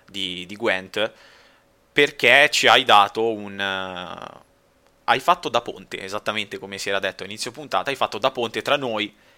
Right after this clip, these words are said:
e C D Projekt, per quanto chiaramente ti è, eh, ti è concesso, hai cercato di schivare le nostre provocazioni, però insomma siamo, siamo soddisfatti di,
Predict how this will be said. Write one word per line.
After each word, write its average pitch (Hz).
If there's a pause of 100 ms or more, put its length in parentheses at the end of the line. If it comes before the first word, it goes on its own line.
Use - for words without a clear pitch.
(140)
e -
C -
D 98
Projekt, -
per 120
quanto 104
chiaramente 98
ti 98
è, 90 (640)
eh, -
ti -
è 104
concesso, 95
hai 98
cercato 104
di 95 (140)
schivare 110 (580)
le 104
nostre 107
provocazioni, 101
però 101
insomma 95
siamo, 98
siamo 123
soddisfatti 110
di, 95